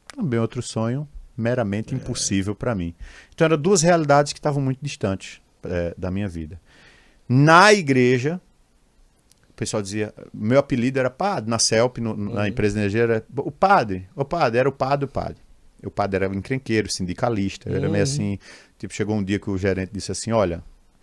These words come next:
Speaker 1: vocês entregam oitocentas contas por manhã, vocês precisam entregar mil e duzentas." Aí quando eu cheguei, tava os meninos lá com a cara desse tamanho, eu disse, "Que foi isso?" O gerente disse que a gente precisa entregar mil e oitocentas
Speaker 2: Vamos fazer
Speaker 1: contas por
Speaker 2: greve.
Speaker 1: manhã.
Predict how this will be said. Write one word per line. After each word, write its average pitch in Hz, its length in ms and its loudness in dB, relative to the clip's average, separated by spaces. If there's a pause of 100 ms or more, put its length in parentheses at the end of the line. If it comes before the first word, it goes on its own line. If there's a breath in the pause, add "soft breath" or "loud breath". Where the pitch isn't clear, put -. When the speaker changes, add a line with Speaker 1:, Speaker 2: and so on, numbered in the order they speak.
(240)
Speaker 1:
vocês 101 240 -2
entregam 104 440 0
oitocentas 127 580 -4
contas 110 340 -6
por 104 220 -8
manhã, 101 360 -2 (380 soft breath)
vocês - 160 -8
precisam 101 400 -4
entregar 98 340 -2
mil 98 240 -2
e 117 40 -2
duzentas." 92 640 -10 (560)
Aí - 80 -8
quando 104 180 -4
eu 98 40 -2
cheguei, 98 300 -2
tava 110 220 -4
os 104 60 -6
meninos 110 260 -4
lá 85 100 -4
com - 100 -12
a 82 40 -10
cara 87 220 -6
desse 104 180 -8
tamanho, 95 180 -6
eu 90 40 -8
disse, - 140 -14
"Que 196 100 -4
foi 117 220 -6
isso?" - 160 -14 (120)
O 98 120 -8
gerente 120 540 -2 (160)
disse 101 200 -4
que - 80 -6
a 110 40 0
gente 113 100 -4
precisa 120 260 -6
entregar 110 340 -2
mil 120 140 -4
e 165 40 -2
oitocentas 131 340 -6
Speaker 2:
Vamos 127 60 -6
fazer 147 120 0
Speaker 1:
contas 143 140 0
por 135 80 -2
Speaker 2:
greve. 127 120 4
Speaker 1:
manhã. 95 280 2